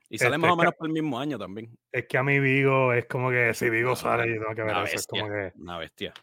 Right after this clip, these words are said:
Speaker 2: a otro nivel. Este, la cosa es que The Road y esta se parecen mucho en la cuestión de la, de la sensación de soledad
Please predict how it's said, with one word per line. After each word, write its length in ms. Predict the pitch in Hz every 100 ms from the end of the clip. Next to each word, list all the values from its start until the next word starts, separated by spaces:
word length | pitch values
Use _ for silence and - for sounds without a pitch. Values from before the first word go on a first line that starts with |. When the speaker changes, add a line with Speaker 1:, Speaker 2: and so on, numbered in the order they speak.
| - - - -
Speaker 2:
a 140 | 107
otro 200 | 104 110
nivel. 280 | 107 95 - _ _ _ _ -
Este, 420 | 127 117 131 123
la 100 | 120
cosa 260 | 117 147
es 80 | 151
que 520 | - 156 127 117 117 123
The 100 | 113
Road 360 | 110 113 131 143 -
y 140 | 151
esta 460 | 151 156 - 117 113 _ _ _
se 220 | _ - 131
parecen 340 | 117 113 160
mucho 420 | 135 139 175 -
en 80 | 127
la 100 | 110
cuestión 560 | 117 - 131 120 151 - _ _ _ _ _
de 280 | 143 139 135
la, 1000 | 131 120 123 120 117 113 107 104 98 - _ _ - - _ _
de 120 | 131
la 120 | 123 117
sensación 680 | 127 - 120 - 135 143 -
de 260 | - 143
soledad 600 | 131 - 127 113 117 120